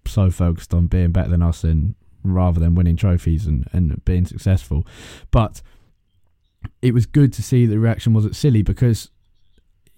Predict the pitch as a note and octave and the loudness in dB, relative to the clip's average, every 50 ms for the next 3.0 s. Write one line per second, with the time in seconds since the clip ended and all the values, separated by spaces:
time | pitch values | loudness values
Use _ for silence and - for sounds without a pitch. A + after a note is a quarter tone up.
0 | _ _ - - - B2+ C#3 - - - G2 A2+ C#3 D#3 E3+ D#3+ C#3+ - B2 A#2 | _ _ -20 -12 -6 -6 -2 0 0 0 0 2 2 2 4 4 2 2 2 2
1 | A#2 A2+ A2 G#2+ A2 A2+ A2 - - F2+ - F#2 G2 G2+ F#2+ - - A2+ G#2 - | 2 2 2 2 2 2 0 0 -2 -6 -6 -2 -2 -2 -2 0 0 -2 -2 -2
2 | - F2+ F2 E2+ E2 E2 E2+ E2+ E2+ F2 F#2+ G2 - A2 G#2+ G2+ F#2+ F2+ - - | -2 -2 0 0 0 0 2 0 0 0 0 -2 0 0 0 2 0 0 -2 -6